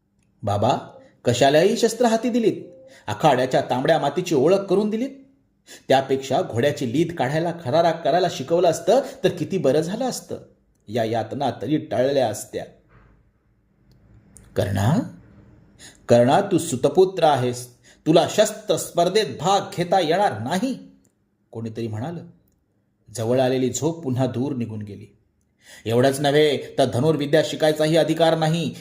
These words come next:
त्याशिवाय का आचार्यांनी एकलव्याचा अंगठा हिसकावून घेतला? एकलव्याचा अंगठा तोडून घेऊन त्याने अर्जुनावरचं प्रेम व्यक्त केलं नाही, तर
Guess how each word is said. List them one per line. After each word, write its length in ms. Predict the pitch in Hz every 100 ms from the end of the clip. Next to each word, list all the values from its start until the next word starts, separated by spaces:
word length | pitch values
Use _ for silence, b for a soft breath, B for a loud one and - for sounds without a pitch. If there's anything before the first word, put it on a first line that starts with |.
| B
त्याशिवाय 460 | 151 156 147 143 170
का 120 | 196
आचार्यांनी 800 | 190 190 202 208 226 233 170 -
एकलव्याचा 600 | 160 170 185 185 185 170
अंगठा 260 | 147 170 190
हिसकावून 480 | 160 165 - 190 190
घेतला? 340 | 196 208 254 - - _ _ _ _ _ _ _ -
एकलव्याचा 640 | 120 - 110 113 123 123
अंगठा 280 | 117 131 147
तोडून 340 | - 123 135
घेऊन 320 | 123 120 156 202
त्याने 440 | - - 147 143
अर्जुनावरचं 680 | 123 117 156 214 226 226 160
प्रेम 320 | - 170 170
व्यक्त 280 | 143 151 190 190
केलं 220 | 185 185
नाही, 580 | 151 160 254 294 208 - _ _ _ _
तर 140 | 131